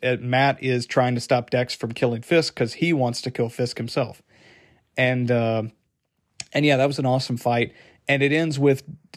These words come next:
Dex pretty much being paralyzed from the waist down, uh, after Fisk slams him into the wall, like a brick section of the wall. And Matt is almost, almost beats Fisk to death, but then he makes a deal with him and says, "Look,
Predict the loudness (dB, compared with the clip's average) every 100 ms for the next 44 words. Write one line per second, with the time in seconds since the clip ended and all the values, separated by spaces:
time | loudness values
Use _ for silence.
0 | 0 0 0 0 0 0 0 -2 -2 2
1 | 2 4 2 -2 -4 -2 -2 -2 -4 -4
2 | -4 -6 -12 -20 _ _ -2 2 4 2
3 | 0 -6 -4 -4 -4 -4 0 0 0 -2
4 | -2 -2 -4 0 0 0 -4 -8 -10 -10
5 | -6 -6 -4 -2 -2 -2 -4 -4 -2 -2
6 | -4 -8 -20 -12 -2 0 2 2 2 0
7 | _ _ _ _ 0 2 4 2 -2 -16
8 | -20 -4 0 2 0 0 -2 0 0 -2
9 | -2 -4 2 2 2 -6 _ _ _ _
10 | -4 0 2 2 2 2 0 -2 2 4
11 | 4 2 -2 -4 -4 -6 -2 -2 0 -2
12 | -4